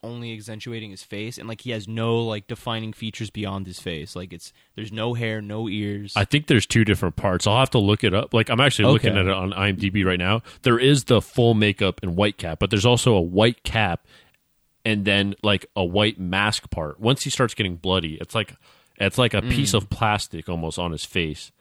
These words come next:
Speaker 2: and then still the cap.
Speaker 1: Do you think that might have just been so that way the makeup looked preserved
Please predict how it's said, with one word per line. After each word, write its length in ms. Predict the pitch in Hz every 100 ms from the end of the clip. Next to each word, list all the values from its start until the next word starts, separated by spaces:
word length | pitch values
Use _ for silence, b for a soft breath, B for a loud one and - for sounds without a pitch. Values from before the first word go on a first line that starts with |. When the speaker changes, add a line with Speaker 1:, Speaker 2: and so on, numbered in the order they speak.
| _ _ _ _
Speaker 2:
and 180 | 98 95
then 140 | 98
still 280 | 90 - 92
the 100 | 82
cap. 180 | - 85
Speaker 1:
Do 20 |
you 60 | -
think 180 | 185 180
that 180 | 170 -
might 220 | 123 127
have 100 | 120
just 220 | 117 104
been 200 | 113 113
so 120 | -
that 180 | 107 104
way 120 | 107
the 100 | 104
makeup 440 | 104 101 101 107 95
looked 200 | 98 -
preserved 600 | 101 92 92 98 110